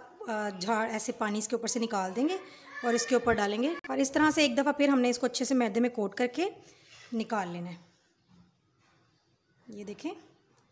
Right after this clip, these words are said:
थोड़े से और करके दिखाती हूँ आपको। ठंडे पानी में डाले, ऐसे निकाला, इसमें मैदे में डाल के हल्के हल्के हाथों की मदद से इसको हमने इस तरह से कोट करते जाना है और इसी तरह मैं सारे कर लूँगी।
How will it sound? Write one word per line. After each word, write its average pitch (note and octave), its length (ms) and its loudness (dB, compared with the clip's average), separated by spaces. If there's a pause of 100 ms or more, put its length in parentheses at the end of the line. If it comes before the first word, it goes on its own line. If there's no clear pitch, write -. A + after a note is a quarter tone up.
(120)
थोड़े A3 180 -8
से A#3+ 140 -2
और G#3+ 80 -2
करके A#3+ 260 -4
दिखाती A#3 360 -2
हूँ B3+ 100 6
आपको। D#4 300 -2 (800)
ठंडे A#3 240 4
पानी A3+ 260 2
में A3+ 160 2
डाले, G3+ 380 0 (1120)
ऐसे A3+ 240 -4
निकाला, A3+ 480 -2 (880)
इसमें A3 180 -4
मैदे G#3 260 -2
में A#3 120 2
डाल G3 220 -2
के D4+ 240 -4 (500)
हल्के A#3 220 0
हल्के C#4 200 4
हाथों A3+ 320 4
की A3 80 -2
मदद G#3 240 0
से A3+ 120 -2
इसको G#3+ 220 -2
हमने G#3 300 0 (540)
इस G#3+ 120 -6
तरह A3 120 -2
से A3 120 -2
कोट G3 280 -6
करते B3 220 0
जाना D4 200 4
है D#4+ 60 -2
और B3+ 180 -2
इसी D4+ 220 0
तरह C#4 160 4
मैं C4+ 100 2
सारे A3+ 300 0
कर C#4+ 140 2
लूँगी। E4+ 340 2